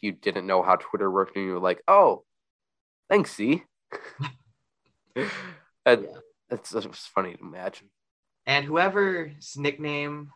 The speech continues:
Speaker 2: other than me, is Big B, they're just a rip off of me. They just wanna be me. They wanna be
Speaker 1: Exactly.
Speaker 2: my level, and they're not.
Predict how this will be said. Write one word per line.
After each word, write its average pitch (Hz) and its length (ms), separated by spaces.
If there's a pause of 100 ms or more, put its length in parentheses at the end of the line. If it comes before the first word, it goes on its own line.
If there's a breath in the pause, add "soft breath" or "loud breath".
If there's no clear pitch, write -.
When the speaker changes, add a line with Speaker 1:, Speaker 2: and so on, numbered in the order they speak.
(160)
Speaker 2:
other 190 220
than 180 180
me, 127 400
is 123 140
Big 123 260
B, 123 240
they're 143 140
just 180 220
a 147 40
rip 131 220
off 107 200
of 87 80
me. - 220
They 151 100
just 185 160
wanna 143 260
be 107 220
me. 98 300 (200 soft breath)
They 147 100
wanna 175 220
be 143 300
Speaker 1:
Exactly. 135 500 (200)
Speaker 2:
my 143 300
level, 117 720 (540)
and 143 140
they're 135 140
not. 117 340